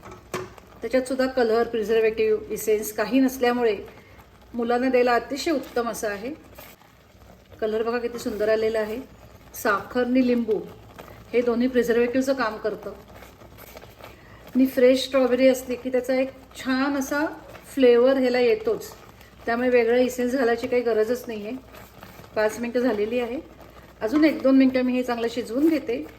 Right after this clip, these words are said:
हे आता आपलं घट्ट होत चाललेलं आहे, खूप पण आपल्याला घट्ट करायचं नाही आहे. तर आता मी गॅस बंद करते. गॅस बंद केलेला आहे,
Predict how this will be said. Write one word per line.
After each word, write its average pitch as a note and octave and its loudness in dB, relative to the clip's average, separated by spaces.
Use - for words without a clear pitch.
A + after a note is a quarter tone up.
हे B3 0
आता B3+ 0
आपलं C4 0
घट्ट C4 -2
होत C#4+ 2
चाललेलं A#3 0
आहे, F#3+ -4
खूप C#4+ -6
पण C#4+ -2
आपल्याला C4+ -2
घट्ट C4+ -2
करायचं B3+ 0
नाही B3 2
आहे. D4 -2
तर A#3+ 0
आता B3 0
मी C#4+ 4
गॅस C4 2
बंद C4 4
करते. F#3 -4
गॅस A3+ -4
बंद A#3 0
केलेला B3 0
आहे, A3 -4